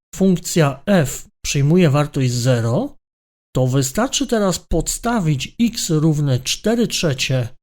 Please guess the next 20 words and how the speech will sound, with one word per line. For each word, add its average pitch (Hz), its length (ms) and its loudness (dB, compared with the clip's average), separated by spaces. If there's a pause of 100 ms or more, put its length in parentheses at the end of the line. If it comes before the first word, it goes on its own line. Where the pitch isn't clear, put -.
(140)
do 135 300 2
równania 160 460 4
funkcji 135 680 -2
f 220 520 0 (220)
i 139 180 0
całość 233 680 0
przyrównać 139 720 0
do 180 160 0
zera. 131 540 0 (460)
Otrzymujemy 180 720 2
drugie 185 480 2
równanie 127 680 2 (180)
w - 100 -16
postaci 131 880 -2 (320)
dwa 160 720 2
razy 151 360 2
cztery 151 420 0
trzecie 180 640 -2 (280)
plus 226 340 4
b 143 480 2